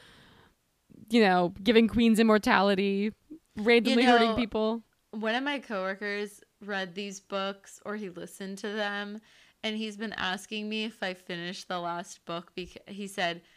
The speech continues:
Speaker 2: "Because I have a lot of questions." And if there's one thing about this coworker, it's that he can't, you can't talk to him or tell him anything without having, like, minimum ten follow-up questions.
Speaker 1: <laughs>
Speaker 2: And, like,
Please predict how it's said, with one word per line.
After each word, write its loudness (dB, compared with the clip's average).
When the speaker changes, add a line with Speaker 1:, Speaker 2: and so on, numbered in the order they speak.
Speaker 2:
"Because -2
I 0
have 0
a -4
lot 2
of -8
questions." -8
And -8
if -6
there's -2
one -4
thing -6
about -6
this -12
coworker, -6
it's -6
that -6
he -10
can't, -2
you -12
can't -4
talk -4
to -6
him -6
or -8
tell -4
him -8
anything -10
without -6
having, -8
like, -10
minimum -10
ten -8
follow-up -10
questions. -8
Speaker 1:
<laughs> -18
Speaker 2:
And, 0
like, 0